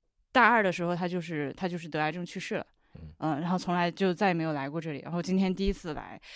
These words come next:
Speaker 1: 虽然昨天晚上吃的是龙虾，但今天就是，like，你到了宜城，你如果不吃虾的话，就是说不过去，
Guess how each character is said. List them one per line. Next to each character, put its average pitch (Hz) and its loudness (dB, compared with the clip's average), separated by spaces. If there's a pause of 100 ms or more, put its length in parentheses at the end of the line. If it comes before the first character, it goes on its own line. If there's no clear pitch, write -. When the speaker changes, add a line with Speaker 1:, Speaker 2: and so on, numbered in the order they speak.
(140)
Speaker 1:
虽 339 4
然 320 8
昨 208 2
天 269 8
晚 196 6
上 175 -6
吃 - 0
的 202 4
是 185 -2
龙 147 -4
虾， 135 -6
但 208 0
今 196 2
天 208 4
就 202 -6
是， 185 -2
like， 160 0
你 180 -4
到 233 8
了 202 2
宜 165 -4
城， 180 -4
你 180 -2
如 160 -6
果 185 2
不 202 -6
吃 202 -2
虾 196 2
的 190 2
话， 170 0
就 185 -10
是 190 -6
说 233 2
不 208 -2
过 214 2
去， 320 0